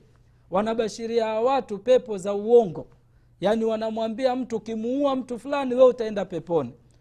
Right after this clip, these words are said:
ukimuua mtu fulani wewe utaenda." Na wakati huo sio wakati wa kuuana, ni wakati wa amani, si vita, si kwenye jihadi. Ikiwa Mtume sallallahu alaihi wasallam ali-,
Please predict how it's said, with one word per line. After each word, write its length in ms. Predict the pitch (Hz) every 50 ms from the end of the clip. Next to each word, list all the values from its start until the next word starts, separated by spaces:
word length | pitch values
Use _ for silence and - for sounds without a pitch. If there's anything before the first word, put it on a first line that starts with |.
| _ _ _
ukimuua 640 | - 185 190 196 247 254 247 254 269 285 294 285 277
mtu 240 | 262 226 - 254 233
fulani 340 | - 277 285 277 277 254 247
wewe 120 | 262 262
utaenda." 300 | 247 247 247 185 156 156 - - _ _ _ _ _ _ _ _ _
Na 160 | 175 196 220
wakati 380 | 240 254 247 269 269 262 - 294
huo 240 | 302 330 330 277 233
sio 180 | - 294 320 311
wakati 440 | 277 247 - 285 277 277 269 254
wa 140 | 254 247 233
kuuana, 720 | 214 - 247 254 254 262 262 269 269 247 208 190 190 226 - - _ _ _ _ _
ni 80 | - 185
wakati 400 | 220 226 226 - 262 262 262 254
wa 180 | 247 240 240 226
amani, 440 | 226 220 220 254 269 254 226 175 147
si 220 | - - 262 277
vita, 480 | 254 208 247 294 285 - - - 180 - - _
si 240 | - - - 262 277
kwenye 320 | - 277 262 254 254 240
jihadi. 600 | 233 240 233 220 233 262 262 254 202 185 185 196 - _ _ _ _ _ _ _ _ _ _ _ _ _
Ikiwa 600 | 208 226 226 226 285 302 294 285 269 269 262 - _ _ _ _ _ _ _
Mtume 420 | 190 202 202 202 262 277 262 262 240
sallallahu 340 | 247 233 233 233 226 226
alaihi 160 | 220 220 226 220
wasallam 540 | 214 208 - - 277 269 262 247 214 214 220 - - _ _ _ _ _ _
ali-, 280 | - 196 208 214 208